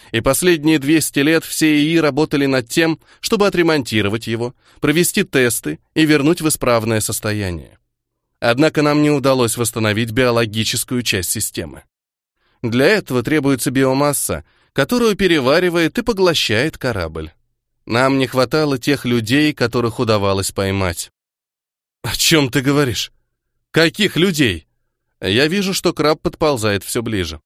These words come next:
Для реконструкции нам нужно ещё двенадцать тонн человеческого белка. Корабль после последнего возвращения считает себя человеком. Он сообщил нам, что должен поглотить своих далёких предков,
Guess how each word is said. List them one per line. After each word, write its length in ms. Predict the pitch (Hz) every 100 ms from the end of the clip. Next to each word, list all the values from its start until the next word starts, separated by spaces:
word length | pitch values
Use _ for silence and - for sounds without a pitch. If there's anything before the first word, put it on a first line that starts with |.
| _ _ _ _ _ _ _ _ -
Для 300 | 104 95 131
реконструкции 920 | 147 156 151 - 190 185 - 143 120
нам 320 | 104 139 147
нужно 260 | 165 139 143
ещё 360 | 139 131 - 147
двенадцать 640 | 113 139 143 143 - 127 _
тонн 260 | 151 143 113
человеческого 800 | - 117 113 110 104 - 104
белка. 500 | 98 107 104 110 82 - _ _ _ _ _ -
Корабль 480 | 156 196 196 165
после 320 | 123 156 156 139
последнего 580 | 135 156 156 135 139
возвращения 800 | 131 131 123 127 - 160 143 135
считает 540 | 120 - 123 131 123 120
себя 220 | 123 117
человеком. 680 | - 117 117 104 - 78 76 _ _ _ _ _ _
Он 220 | - 180 202
сообщил 600 | 202 196 - - 135 120
нам, 320 | 127 135 147 _ _ -
что 220 | - 135
должен 340 | 190 180 190
поглотить 520 | 185 160 160 151 214
своих 340 | - 151 190 151
далёких 480 | 147 180 175 143 -
предков, 640 | 180 185 - 107 -